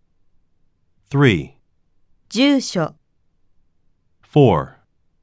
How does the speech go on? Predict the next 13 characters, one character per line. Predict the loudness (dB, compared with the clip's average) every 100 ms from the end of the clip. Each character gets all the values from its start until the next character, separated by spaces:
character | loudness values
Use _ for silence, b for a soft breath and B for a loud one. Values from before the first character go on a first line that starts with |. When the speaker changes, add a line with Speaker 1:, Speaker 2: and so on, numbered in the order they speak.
| _ _ _
Speaker 2:
電 | -4 -2 0
話 | 2
番 | 4 2 0 -4
号。 | -4 -6 -8 -14 _ _ _ _ _ _ _ _ _ _ _ _ _ -4
Speaker 1:
Five. | 0 0 -2 -10 _ _ _ _ _ _ _ _ -8
Speaker 2:
メ | -2 0 0
ー |
ル | 0 0
ア | 0
ド | -2
レ | -6
ス。 | -8 -16 -18 _ _ _ _ _ _ _ _ _ _ _ _ _ _ _ _ _ _ _ _ _
Speaker 1:
Three, | 0 0 0 -4